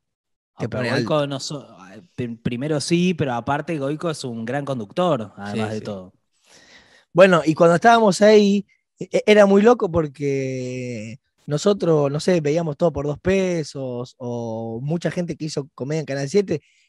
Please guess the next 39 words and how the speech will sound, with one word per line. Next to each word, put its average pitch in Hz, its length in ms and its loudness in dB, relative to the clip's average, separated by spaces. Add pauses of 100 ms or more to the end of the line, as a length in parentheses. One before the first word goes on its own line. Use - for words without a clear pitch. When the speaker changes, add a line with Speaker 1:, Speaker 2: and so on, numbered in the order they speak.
Speaker 2:
y 151 100 -6
medio 247 200 4
que 160 80 -4
estar 185 180 2
ahí 196 180 4
en 202 100 4
un 170 80 -6
punto 208 220 -2
es 180 60 -8
como 127 560 -8
estar, 143 600 -4 (440)
tipo, 123 420 -10
selección 131 360 -10
argentina, 135 520 -4
¿me 117 80 -10
entendés? 123 220 -10
Como 143 100 -10
una 147 100 -8
cosa 156 220 -8
del 131 140 -6
Estado. 139 720 -6 (1300)
Y 139 200 -6
cuando 139 320 -4
ves 180 180 0
l-, 151 260 -6
eh, 139 140 -6
las 135 160 -4
imágenes, 156 520 0
hay 160 60 -2
como 143 200 -4
todo, 160 240 -2
no 143 80 -6
sé, 143 200 -2
cantores 139 380 -4
populares, 117 1200 -4
no 127 80 -14
sé, - 320 -20 (440)
todo 131 300 -2
Speaker 1:
Sí. 135 340 -10